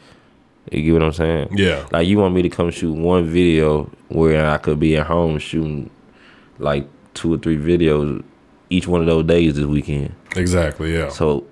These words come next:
Speaker 1: I really have to tally that up, like, make it even, make it, you know what I'm saying? And normally folks really don't,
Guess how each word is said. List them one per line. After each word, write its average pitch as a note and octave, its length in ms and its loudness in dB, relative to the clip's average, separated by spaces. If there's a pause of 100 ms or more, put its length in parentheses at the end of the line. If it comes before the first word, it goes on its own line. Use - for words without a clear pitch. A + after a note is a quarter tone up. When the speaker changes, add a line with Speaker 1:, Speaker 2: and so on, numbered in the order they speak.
Speaker 1:
I D#2+ 100 0
really F2 280 2
have E2 280 -2
to D2 320 -2 (1500)
tally G2+ 340 0 (160)
that - 160 -4
up, G#2 260 2
like, F2 180 0
make F2 240 0
it F2+ 160 -4
even, G2+ 680 2
make G2 220 0
it, F#2 180 -2 (140)
you F#2+ 100 -10
know G2+ 140 2
what F#2+ 60 0
I'm F2+ 40 -4
saying? F2+ 440 0 (1200)
And F#2 480 -16 (540)
normally G#2+ 420 -8
folks G2+ 300 -10
really G#2+ 180 -6
don't, G2 320 -8